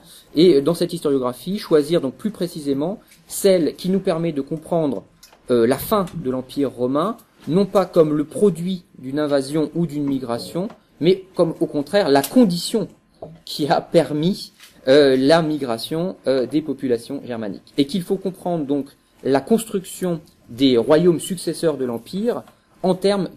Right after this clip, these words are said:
d'histoire provinciale romaine, en termes de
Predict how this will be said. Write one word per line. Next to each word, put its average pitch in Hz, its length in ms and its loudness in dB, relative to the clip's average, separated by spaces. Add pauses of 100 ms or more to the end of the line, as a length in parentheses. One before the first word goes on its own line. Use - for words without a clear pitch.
d'histoire 196 540 -2
provinciale 147 600 -2
romaine, 139 520 -4 (280)
en - 140 0
termes 185 360 0 (140)
de 151 280 2